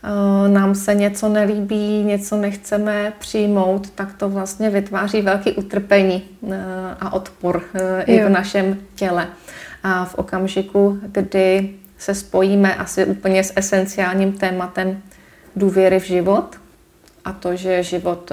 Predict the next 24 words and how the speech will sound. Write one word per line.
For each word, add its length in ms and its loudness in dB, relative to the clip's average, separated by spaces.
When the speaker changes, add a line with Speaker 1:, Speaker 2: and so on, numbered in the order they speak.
Speaker 1:
mě 120 -4
miluje 540 2
a 60 -2
že 140 -6
to, 140 -10
co 180 -12
mi 140 -6
předkládá, 1000 -4
eh, 380 -8
je 120 -4
pro 220 -6
moje 280 -2
dobro, 460 0
Speaker 2:
Mhm. 500 4
Speaker 1:
tak 180 -8
vlastně 380 -4
můžu 280 -2
současně 600 -6
začít 400 -10
uvolňovat, 800 -6
eh, 160 -8
veškerý 420 -8
ty 180 -2
rezistence. 840 -6